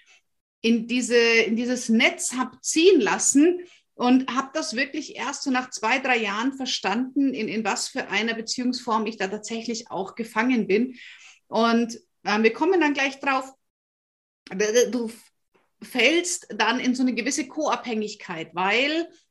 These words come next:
durch dieses Leben mit einem Narzissten, ähm, ja, man selber sich komplett aufgibt. Und da möchte ich einfach jetzt mal so ein bisschen Klarheit reinbringen.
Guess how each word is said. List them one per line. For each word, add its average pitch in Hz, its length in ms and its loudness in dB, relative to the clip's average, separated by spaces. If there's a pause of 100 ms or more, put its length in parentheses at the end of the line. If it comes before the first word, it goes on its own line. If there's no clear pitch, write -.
(200)
durch 254 280 2
dieses 240 380 -4
Leben 277 520 0
mit 269 180 0
einem 240 120 -2
Narzissten, 269 880 -2 (220)
ähm, 233 400 0
ja, 233 420 2 (120)
man 220 400 0
selber 247 420 0
sich 269 420 -6
komplett 247 600 0
aufgibt. 180 520 -6 (500)
Und 220 720 2
da 220 220 8
möchte 262 260 0
ich - 140 -6
einfach 247 240 -2
jetzt 269 140 -6
mal 240 100 -4
so 233 100 -2
ein 226 120 -2
bisschen 262 340 -2
Klarheit 262 420 0
reinbringen. 247 800 2